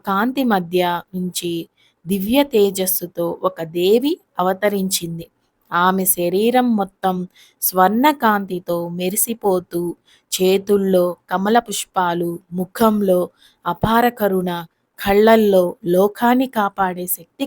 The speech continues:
కనిపించింది. ఆమెనే మహాలక్ష్మి అమ్మవారు. ఆమె సముద్రపు నురుగు నుంచి పుట్టినందువల్ల శ్రీ అనే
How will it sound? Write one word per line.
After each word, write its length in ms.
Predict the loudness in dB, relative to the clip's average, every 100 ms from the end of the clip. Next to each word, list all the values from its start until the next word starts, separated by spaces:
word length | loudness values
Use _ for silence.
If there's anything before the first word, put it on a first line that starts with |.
| -4
కనిపించింది. 760 | -4 -4 -6 -4 -6 -6 -8 -12 _ _ -20 -20 _ -2 0
ఆమెనే 440 | 0 0 0 0 0 -2 -8 _ -10 -6
మహాలక్ష్మి 840 | -6 -2 0 0 -2 -4 -6 -6 -8 -8 -6
అమ్మవారు. 720 | -4 -6 -4 -4 -4 -6 -8 -8 -14 _ _ _ _ _
ఆమె 480 | 0 2 4 4 2 0 -6 _ _ -4
సముద్రపు 680 | -2 0 0 2 2 4 0
నురుగు 360 | 0 0 0 0 0
నుంచి 400 | 0 -4 -4 -4 -6 _
పుట్టినందువల్ల 1040 | -8 -4 -2 2 2 4 4 4 2 2 0 -2 -6 _ _ _ _
శ్రీ 240 | -8 -2 0 0 -4 _ -2
అనే 200 | 0